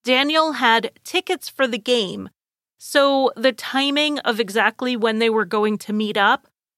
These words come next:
wasn't necessarily set into stone. It depended on when the game ended and when he got out of stadium traffic. At five fifty-three, Daniel texted Brooke an update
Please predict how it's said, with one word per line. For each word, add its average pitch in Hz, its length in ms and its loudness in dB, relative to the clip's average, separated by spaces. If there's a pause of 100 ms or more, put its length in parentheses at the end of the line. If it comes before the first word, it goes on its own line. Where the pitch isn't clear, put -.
(100)
wasn't 285 340 2
necessarily 240 720 0
set 165 380 -6 (160)
into 202 260 -8
stone. - 600 -2 (580)
It 233 280 2
depended 247 580 2
on 208 420 2
when 208 220 0
the 214 80 0
game 247 320 0
ended 240 480 2
and 208 160 2
when 208 140 0
he 208 100 0
got 202 240 0
out 190 160 2
of 202 340 -2
stadium 196 540 -4
traffic. - 680 -8 (760)
At 226 400 2
five 233 300 2
fifty-three, 262 1000 -6 (120)
Daniel 240 500 0
texted 233 560 -2
Brooke 214 240 -2
an 214 180 -4
update 302 600 -6